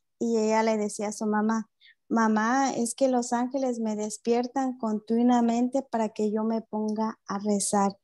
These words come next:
Entonces, como Santa Faustina era bien obediente, a pesar que era de noche, que todos estaban durmiendo, ella era bien obediente, que los ángeles la despertaban y decía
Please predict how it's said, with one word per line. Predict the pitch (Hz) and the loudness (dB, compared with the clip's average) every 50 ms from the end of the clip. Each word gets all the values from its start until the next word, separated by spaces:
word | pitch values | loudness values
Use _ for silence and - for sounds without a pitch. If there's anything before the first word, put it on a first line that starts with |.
| _ _ _ _ - | _ _ _ _ -4
Entonces, | - 226 226 226 226 - | 0 2 2 2 2 2
como | 254 254 254 269 262 | 4 4 4 4 4
Santa | 262 262 247 233 226 220 220 | 4 4 2 4 2 0 0
Faustina | - 220 214 - - 220 220 226 226 | 0 -2 -2 -2 -2 0 0 2 2
era | 226 226 220 | 2 2 2
bien | 214 214 214 214 220 | 2 0 0 0 0
obediente, | 214 202 208 202 196 202 202 208 208 202 - 208 | 0 0 -2 -2 -2 -2 -2 -4 -4 -2 -4 -6
a | 202 | -4
pesar | - 202 196 - 214 208 208 | -4 -6 -4 0 -2 -2 -2
que | - 233 233 | 0 2 4
era | 233 240 247 240 233 240 _ - - - _ _ - | 6 6 6 4 4 -2 _ -20 -20 -20 _ _ -2
de | - 208 202 | 0 0 2
noche, | 208 208 208 214 220 226 226 220 - - - _ _ _ - 254 254 240 220 190 _ - | 4 4 6 8 8 6 6 2 -2 -10 -12 _ _ _ -16 -14 -14 -14 -14 -18 _ -8
que | 208 208 | -6 0
todos | - 220 240 247 247 | 2 2 2 2 2
estaban | 247 - - - 269 277 262 | 0 0 2 2 2 2 2
durmiendo, | 254 262 240 233 233 233 247 254 269 262 269 262 262 - | 2 0 0 0 -2 -2 -2 -2 -2 -4 -6 -6 -6 -4
ella | 233 233 233 | -2 -2 0
era | 233 233 233 | 0 0 0
bien | 220 226 226 214 220 | 0 0 0 0 -2
obediente, | 214 208 214 208 202 208 208 214 214 214 - - 214 | -2 -4 -4 -4 -4 -4 -4 -4 -4 -4 -2 -4 -4
que | - - 214 202 | -2 -2 0 0
los | 202 202 196 - | 2 2 2 2
ángeles | 220 220 226 - 240 226 220 214 | 0 0 0 0 2 2 2 2
la | 202 196 196 190 | 2 2 0 0
despertaban | 202 196 190 - - 202 196 196 - 202 208 220 226 233 | 0 -4 -6 -2 -2 -2 -2 -2 -2 -2 0 0 0 0
y | 226 | 0
decía | 214 - - 220 220 | 0 2 2 2 2